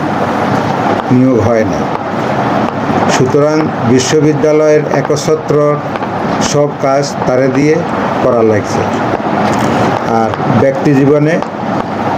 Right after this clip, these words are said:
আমি শুনেছি যত রকমের নিয়োগ হয়েছে সে, এবং পত্রপত্রিকাতেও আমি দেখেছি, সে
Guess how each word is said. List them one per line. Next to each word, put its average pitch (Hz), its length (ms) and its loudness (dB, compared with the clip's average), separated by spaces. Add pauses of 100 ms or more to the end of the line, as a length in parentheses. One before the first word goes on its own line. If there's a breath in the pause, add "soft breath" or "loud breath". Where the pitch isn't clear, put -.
(520)
আমি 135 140 4 (100)
শুনেছি 151 440 2 (1000)
যত 131 180 2 (140)
রকমের 143 540 2 (1900)
নিয়োগ 151 260 4 (100)
হয়েছে 156 380 2 (1120)
সে, 139 180 2 (1800)
এবং 127 140 2 (360)
পত্রপত্রিকাতেও 147 880 2
আমি 151 120 2 (120)
দেখেছি, 143 360 0 (880)
সে 139 180 2